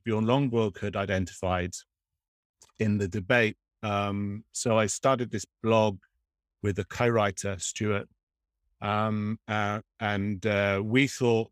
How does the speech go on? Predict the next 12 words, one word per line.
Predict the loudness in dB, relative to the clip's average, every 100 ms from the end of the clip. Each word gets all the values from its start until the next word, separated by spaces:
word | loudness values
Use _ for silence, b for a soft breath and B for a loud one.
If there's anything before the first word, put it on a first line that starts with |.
| -4
that, | -4 -2
you | -4 -2 0
know, | 0 0
we, | -2 -2
we, | -2
we | 0 0
were | -2 -2
sort | 0 0
of | -2 -10 _ _ _ _ 2
more | 6 6
interrogating | 2 2 4 4 4 2 2 0 0
the | 2 2